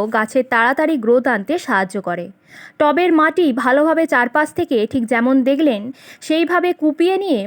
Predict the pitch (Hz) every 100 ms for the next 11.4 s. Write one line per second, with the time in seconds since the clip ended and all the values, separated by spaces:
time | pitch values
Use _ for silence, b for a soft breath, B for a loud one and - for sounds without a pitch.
0 | 233 220 226 - 302 302 508 - - 233
1 | 214 214 302 294 190 190 190 185 180 180
2 | 185 190 _ B B B B 302 349 370
3 | 349 320 202 262 B B 269 269 277 285
4 | - 254 240 269 330 - _ - 233 233
5 | 302 330 330 339 233 269 233 214 - 214
6 | 226 339 - b b b 220 202 254 190
7 | 175 185 175 185 _ B B - 294 302
8 | 349 330 254 277 320 349 320 339 - 392
9 | 285 196 262 302 220 269 247 190 180 175
10 | 180 175 175 180 - _ _ _ B B
11 | 247 302 302 349